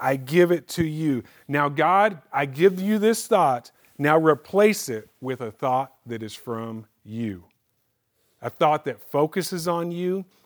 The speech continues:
It focuses on what you want to do in my life right now, but also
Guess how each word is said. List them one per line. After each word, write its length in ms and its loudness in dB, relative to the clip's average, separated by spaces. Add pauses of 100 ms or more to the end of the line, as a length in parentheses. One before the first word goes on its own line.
(140)
It 120 -16
focuses 400 -4
on 180 -4
what 320 -4
you 140 -6
want 280 -4
to 80 -10
do 420 -4 (200)
in 220 -6
my 240 -2
life 500 -2 (260)
right 640 0 (220)
now, 480 -2 (1800)
but 140 -4
also 580 -2